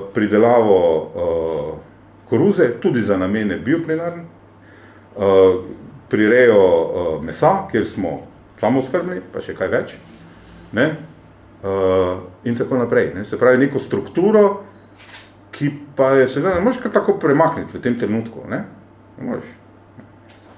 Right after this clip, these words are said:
In je to en del problema, ne? Zakaj? Zaradi tega, ker mi imamo, koliko smo rekli,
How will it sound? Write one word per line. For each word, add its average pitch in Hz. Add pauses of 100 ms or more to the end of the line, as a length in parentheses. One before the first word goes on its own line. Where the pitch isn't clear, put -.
(320)
In 104
je 104 (560)
to 156
en 123
del 123 (260)
problema, 101
ne? 123 (420)
Zakaj? 120 (580)
Zaradi 156
tega, 190
ker 151 (720)
mi 131
imamo, 151
koliko 147
smo 170
rekli, 156